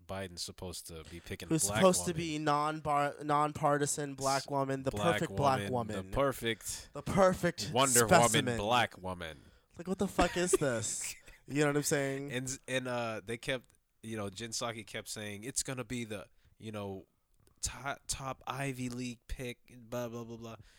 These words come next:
Speaker 2: Yeah.
Speaker 1: And then one of the reporters was like, "Why not somebody from a community college? What's wrong with that?"
Speaker 2: Like, that's what I'm saying.
Speaker 1: And,
Speaker 2: Somebody
Speaker 1: you know,
Speaker 2: who, I, I, I will say, they, they said they were, well, the thing about, oh, nominating someone who has a background as, like, a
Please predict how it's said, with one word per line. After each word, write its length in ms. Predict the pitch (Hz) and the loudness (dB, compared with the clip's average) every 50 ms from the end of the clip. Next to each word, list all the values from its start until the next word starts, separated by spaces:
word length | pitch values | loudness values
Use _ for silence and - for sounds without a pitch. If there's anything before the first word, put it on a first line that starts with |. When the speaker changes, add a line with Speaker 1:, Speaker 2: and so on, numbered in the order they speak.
| - - | -10 -8
Speaker 2:
Yeah. 180 | 120 117 113 110 | -6 -4 -4 -4
Speaker 1:
And 80 | 113 | -4
then 160 | 117 113 107 110 | -4 -8 -8 -6
one 120 | 113 123 | -4 -4
of 100 | 123 120 | -2 -2
the 220 | 117 107 - - 110 | -4 -4 -6 -8 -10
reporters 520 | 104 95 - 123 123 123 120 113 104 107 | -10 -8 -6 -4 -4 -4 -4 -6 -8 -8
was 160 | 107 98 101 | -10 -10 -10
like, 260 | 101 98 98 95 90 - _ 82 82 85 | -8 -8 -10 -10 -12 -14 _ _ -20 -16
"Why 180 | 90 98 110 117 | -12 -8 -8 -6
not 220 | 127 127 127 - | -6 -8 -8 -8
somebody 400 | - 135 123 120 120 120 117 117 | -8 -8 -8 -6 -6 -6 -6 -8
from 240 | 107 - 120 113 110 | -10 -10 -12 -12 -12
a 60 | 107 | -12
community 400 | 101 - 110 117 123 117 101 90 | -14 -14 -12 -12 -10 -10 -12 -14
college? 320 | - - 92 87 82 82 80 | -14 -14 -14 -14 -14 -14 -12
What's 180 | 95 107 101 - | -10 -8 -6 -4
wrong 160 | 113 110 107 101 | -4 -4 -4 -4
with 100 | 101 104 | -6 -8
that?" 120 | 104 92 | -6 -6
Speaker 2:
Like, 120 | - 127 | -6 0
that's 220 | - 156 156 - - | 2 4 4 4 2
what 80 | 156 | 0
I'm 100 | 147 143 | -2 -2
saying. 420 | 135 - 131 113 110 107 101 101 101 _ _ - | -2 -2 -4 -4 -4 -6 -8 -12 -16 _ _ -14
Speaker 1:
And, 400 | 101 104 104 104 101 101 98 - | -12 -10 -8 -8 -10 -10 -8 -2
Speaker 2:
Somebody 320 | - 185 185 185 190 185 185 | 0 2 4 4 4 4 4
Speaker 1:
you 80 | 175 | 4
know, 60 | 190 185 | 2 2
Speaker 2:
who, 260 | 180 175 170 170 - - - - - _ - | 4 2 2 0 -2 -6 -12 -20 -18 _ -10
I, 60 | - - _ _ - | -10 -10 _ _ -2
I, 100 | 180 165 - - - - | -2 -2 -4 -8 -6 0
I 80 | - 196 | 0 2
will 180 | 190 190 214 220 | 4 4 4 2
say, 240 | 214 - 214 196 180 | 2 2 2 0 0
they, 220 | 160 175 165 165 160 - | 0 -2 -4 -6 -6 -6
they 120 | - 175 170 | -4 -4 -4
said 160 | - - - | -4 -4 -4
they 100 | 180 190 | -2 0
were, 320 | 175 175 170 156 156 127 - - 143 | 0 0 0 -2 -4 -6 -8 -10 -10
well, 120 | 143 139 | -10 -8
the 140 | - - 151 | -8 -10 -12
thing 100 | - _ - - _ _ _ _ - | -12 _ -20 -20 _ _ _ _ -10
about, 60 | - 117 | -8 -6
oh, 120 | 110 95 92 | -6 -6 -4
nominating 500 | 117 123 123 127 131 135 139 131 131 123 | -2 0 0 0 0 0 -2 -2 -4 -6
someone 320 | - - 135 127 131 123 123 | -6 -6 -4 -2 -2 -2 -2
who 260 | 127 123 123 117 113 | -2 0 0 0 -2
has 280 | 117 123 120 117 - 120 | -2 -4 -6 -6 -6 -6
a 40 | 107 | -6
background 420 | - 113 113 120 - - 120 117 | -4 -4 -4 -4 -6 -8 -8 -8
as, 60 | 107 | -8
like, 120 | 113 98 - | -10 -10 -12
a 80 | 101 | -14